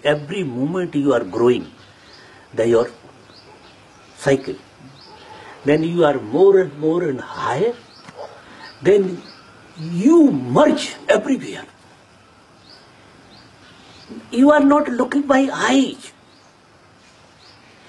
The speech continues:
You are looking just like you are looking me, I am looking you. This is just for focus,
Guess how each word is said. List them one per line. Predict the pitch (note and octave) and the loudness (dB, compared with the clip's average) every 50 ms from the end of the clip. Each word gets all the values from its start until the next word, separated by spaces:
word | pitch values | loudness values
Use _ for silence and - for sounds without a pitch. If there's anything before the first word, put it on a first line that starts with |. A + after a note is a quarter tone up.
| - - - - - | -20 -20 -20 -14 -4
You | G3 A#3 D4+ D#4 D4 D4+ | 0 2 4 6 6 6
are | C#4+ C#4 C#4+ | 6 6 4
looking | C#4 A#3 G3+ C4+ D4 - B3 G#3 F#3+ G#3 A3 A3 - _ - | 2 2 0 -4 -2 -2 -2 -2 -2 -2 -4 -10 -14 _ -2
just | A3 G#3+ - - | -2 -2 0 -2
like | A#3+ A#3 A#3+ A#3+ A#3 | -2 -2 -2 -2 -6
you | G#3+ G#3+ A3+ A3+ | -6 -2 0 2
are | G#3+ G#3 | 2 2
looking | G3+ F#3+ F#3 - E3 C#3+ B2+ | 0 -2 -2 -2 -4 -4 -4
me, | B2 A#2+ B2+ C3+ | -4 -4 -4 -2
I | C#3+ D#3+ E3 | -2 -2 -2
am | E3 E3 | -4 -6
looking | D3+ C#3 C#3 - C3+ A#2 A2 | -6 -8 -8 -8 -10 -10 -10
you. | G2 F2+ E2+ - - _ _ _ _ _ _ _ _ _ _ _ _ - - - _ _ _ | -12 -14 -14 -18 -20 _ _ _ _ _ _ _ _ _ _ _ _ -20 -20 -20 _ _ _
This | E3+ D#3+ C4 - - - | -10 -8 -8 -8 -6 -8
is | C#4 C#4+ - - | -8 -10 -10 -8
just | - C4 B3 - - - | -8 -8 -8 -8 -14 -20
for | - - B3 B3 - - | -10 -8 -8 -8 -8 -6
focus, | - A#3+ B3 - - - - - - - | -4 -4 -2 -2 -6 -10 -12 -12 -16 -20